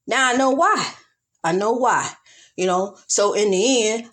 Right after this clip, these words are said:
I can overcome the evil and learn how to overcome the evil so I can come and tell you how to overcome the evil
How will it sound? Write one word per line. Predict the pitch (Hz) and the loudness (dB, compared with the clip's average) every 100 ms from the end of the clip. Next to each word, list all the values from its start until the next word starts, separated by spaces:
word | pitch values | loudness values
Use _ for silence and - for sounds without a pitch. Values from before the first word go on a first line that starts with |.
| - | -4
I | 208 | -2
can | 214 202 | -2 0
overcome | 208 180 - 277 277 240 | 0 0 -2 0 0 0
the | - 247 | -2 -2
evil | 220 147 165 - - - | -2 -4 -8 -12 -18 -8
and | 175 165 | -2 0
learn | 220 294 294 277 | 0 0 0 0
how | 269 226 | 0 0
to | - | 0
overcome | 247 208 202 285 240 220 | 2 0 -2 -2 -2 -2
the | 240 | -4
evil | 254 254 285 | -4 -2 -2
so | - - - 240 | -6 -8 -2 0
I | 226 | 0
can | 196 | -2
come | 294 262 | -2 -2
and | 240 | -2
tell | - 277 247 | 0 0 0
you | 269 311 - - - | 0 0 -2 -6 -8
how | 294 277 | -2 0
to | 240 - | 0 0
overcome | 262 214 214 - 254 226 | 0 0 -2 -2 0 -2
the | - | -2
evil | 294 240 143 151 | -2 -2 -4 -10